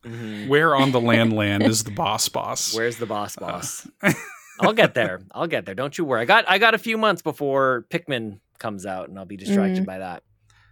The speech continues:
Speaker 2: I'm, I'm trying to, for me, I'm like, I wanna roll credits on this so I can start, like, living my life again. Um,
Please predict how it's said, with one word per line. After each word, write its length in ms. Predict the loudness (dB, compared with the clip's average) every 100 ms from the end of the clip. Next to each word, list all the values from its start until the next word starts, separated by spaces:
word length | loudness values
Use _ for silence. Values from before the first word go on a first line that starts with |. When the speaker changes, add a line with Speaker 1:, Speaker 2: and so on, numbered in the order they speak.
| _ _ -14 -4
Speaker 2:
I'm, 240 | -2 -2
I'm 220 | -2 -2 0
trying 340 | 0 0 0
to, 600 | -2 2 2 2 0 -4 -8 -20 -6
for 160 | 0
me, 320 | 4 4 4
I'm 220 | 2 0 2
like, 180 | 2
I 140 | 2 0
wanna 520 | 2 2 2 2 0 -2
roll 220 | 0 0
credits 380 | 0 0 0 0
on 160 | 0 2
this 180 | 2 2
so 160 | 2
I 40 | 0
can 180 | 0 -2
start, 340 | 0 0 0
like, 260 | 0 -4 -4 -20 -20 -20 -20 -12
living 340 | 2 4 6 6
my 120 | 4
life 280 | 2 2 0
again. 380 | 0 0 0 -4 -14 -20 _
Um, 360 | 0 2 2